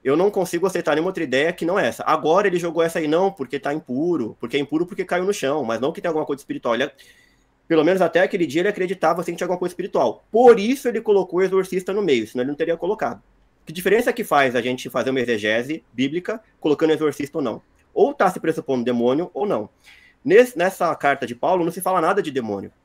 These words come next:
Paulo fala de demônio porque se chama de demônio aquilo a quem eles prestam culto, a quem eles consagram a comida. Mas não se fala de diabo, obsessão, vexação. Pô, não tá falando absolutamente nada disso.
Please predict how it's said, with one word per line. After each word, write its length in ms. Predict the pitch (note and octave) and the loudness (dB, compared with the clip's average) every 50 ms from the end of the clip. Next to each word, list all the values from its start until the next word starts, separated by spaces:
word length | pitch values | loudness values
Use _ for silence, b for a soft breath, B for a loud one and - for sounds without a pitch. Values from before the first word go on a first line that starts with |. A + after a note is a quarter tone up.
| _ _ _ | _ _ _
Paulo 300 | - F#3+ A#3 A#3 A#3 - | 2 4 4 4 2 -2
fala 320 | - - F3 E3 D#3 C#3+ | 0 2 2 4 4 2
de 80 | C3 C3+ | 0 0
demônio 340 | D#3 C#3+ C#3 D3 E3+ G3+ | -2 -2 0 0 0 0
porque 180 | - - - G3+ | -2 0 0 0
se 140 | G#3 - A3 | 0 0 -2
chama 240 | - G3+ G#3 A3+ G#3 | -2 -2 0 0 -2
de 80 | G#3+ | -2
demônio 420 | G3+ C4 B3+ G3+ F3+ G3+ A#3 B3+ A#3+ | -2 -2 0 2 2 2 2 0 0
aquilo 460 | - F3 - - F#3 G#3+ A#3+ C4+ C4 - _ _ _ _ _ _ _ _ _ _ | -2 -4 -4 -6 -6 -6 -6 -6 -10 -12 _ _ _ _ _ _ _ _ _ _
a 80 | D#3 C#3+ | -4 0
quem 140 | - - E3+ | 0 2 0
eles 100 | G#3 - | 0 0
prestam 320 | - E3 E3 D#3+ - F3+ | 0 0 0 0 0 -4
culto, 320 | F3 - D#3+ F3+ A3+ - F3 | -4 -2 -2 -2 -2 -2 -4
a 80 | D#3+ | -4
quem 80 | - E3 | -4 -4
eles 140 | D#3+ E3+ - | -6 -6 -6
consagram 360 | F#3 F3+ - E3+ F3+ F#3 F3+ | -6 -4 -4 -4 -4 -4 -6
a 40 | F3+ | -6
comida. 420 | B3+ C4+ A#3 G3 D3+ B2 A2+ b b b b b b | -6 -6 -6 -4 -4 -6 -8 b b b b b b
Mas 120 | D3+ E3 | 0 0
não 60 | F3+ | 0
se 80 | - G#3+ | 0 -2
fala 200 | - F3 G#3+ A#3 | -2 -2 -2 -2
de 100 | G3 G#3 | -2 -4
diabo, 760 | E3 D#3+ B2+ A#2+ C3+ D#3 E3+ D#3 C#3 C3 A#2 A2+ G#2+ A2+ - _ _ - | -2 0 2 4 4 4 2 2 -2 -2 -2 -4 -6 -8 -12 _ _ -10
obsessão, 560 | A#2+ B2+ C3 - C#3 B2+ - - C#3+ E3 D3+ | -10 -8 -4 -4 -4 -2 0 0 2 2 2
vexação. 600 | C#3 C#3+ C3+ - A#2 - - C#3+ D#3+ D#3+ A#2 b b b b _ | 0 -2 -2 -4 -6 -6 -4 -2 0 0 0 b b b b _
Pô, 100 | E3+ E3+ | -4 -4
não 220 | D#3 D#3+ E3 F#3 F#3+ | -4 -4 -8 -8 -4
tá 140 | - A3+ | -4 -2
falando 220 | G#3+ A3+ A#3 A3 G3 | 0 0 0 2 2
absolutamente 600 | G#3+ - - - B3+ A#3+ G#3 F#3 G#3 A#3+ - - | 0 0 -2 -6 -6 -6 -4 -4 -4 -6 -4 -4
nada 240 | D#4+ - G#3 G#3 D#3 | -4 -2 -2 -4 -4
disso. 320 | B2+ E3 - - - - | -6 -8 -8 -10 -16 -20